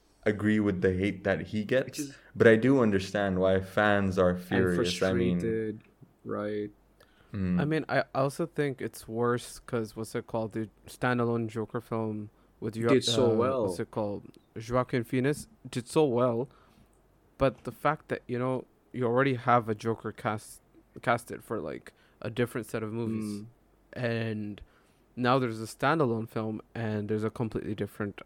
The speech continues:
Speaker 3: actor
Speaker 2: It,
Speaker 3: playing in
Speaker 2: and
Speaker 3: that. How, how is that ever going to
Speaker 2: and
Speaker 3: make
Speaker 2: you know what's,
Speaker 3: sense?
Speaker 2: but we
Speaker 3: <coughs> How's that for the general, for th-, someone who's not following,
Speaker 2: <coughs> Exactly.
Speaker 3: you know, everything?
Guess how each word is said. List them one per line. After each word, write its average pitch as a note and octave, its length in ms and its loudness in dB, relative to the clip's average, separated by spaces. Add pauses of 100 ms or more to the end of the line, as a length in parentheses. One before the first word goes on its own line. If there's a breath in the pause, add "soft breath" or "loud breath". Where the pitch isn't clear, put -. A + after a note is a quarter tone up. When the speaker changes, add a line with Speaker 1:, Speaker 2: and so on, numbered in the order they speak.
Speaker 3:
actor - 440 -8 (320)
Speaker 2:
It, - 160 -6 (200)
Speaker 3:
playing A2+ 300 0
in D#2 140 -8
Speaker 2:
and C#3 100 0
Speaker 3:
that. - 60 -6 (440)
How, D3+ 300 8
how D3 380 4
is C#3+ 180 -2
that C#3+ 220 4 (160)
ever C3+ 640 0
going B2+ 240 0
to D3 80 -2
Speaker 2:
and C#3+ 100 4
Speaker 3:
make B2 60 4
Speaker 2:
you C3+ 60 4
know D3 80 6
what's, D#3 200 2
Speaker 3:
sense? C3 120 -6
Speaker 2:
but C3+ 160 6
we D3 160 6 (120)
Speaker 3:
<coughs> - 60 -6 (140)
How's D3+ 220 8
that E3 120 4 (140)
for D3+ 180 6
the D3 120 4
general, D3+ 640 4
for D3 160 2
th-, A#2+ 160 -6
someone D#3+ 320 2
who's C3 160 2
not C#3 160 4
following, A#2+ 640 4 (100)
Speaker 2:
<coughs> - 100 -18
Exactly. C#3 440 6
Speaker 3:
you B2+ 60 6
know, A#2+ 140 6 (160)
everything? B2 680 0